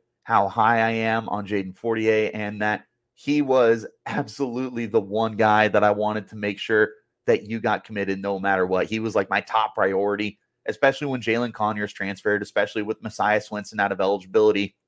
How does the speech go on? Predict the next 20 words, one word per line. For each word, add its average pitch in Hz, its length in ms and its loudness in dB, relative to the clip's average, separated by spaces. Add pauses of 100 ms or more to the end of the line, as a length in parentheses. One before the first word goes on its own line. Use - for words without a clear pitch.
(680)
Fortier 123 360 6
was 104 140 -4
my 101 140 -2
guy. 95 260 2 (720)
He 135 220 0
is 127 80 -2
going 127 180 -4
to 123 60 -8
be 120 100 -4
signing 110 300 0
his 101 100 -4
letter 101 260 4
of 92 80 2
intent. 156 460 0 (920)
This 139 200 2
is 117 100 -6
huge. - 400 -8 (220)
Four-star 147 500 4
tight 139 280 2
end 127 360 0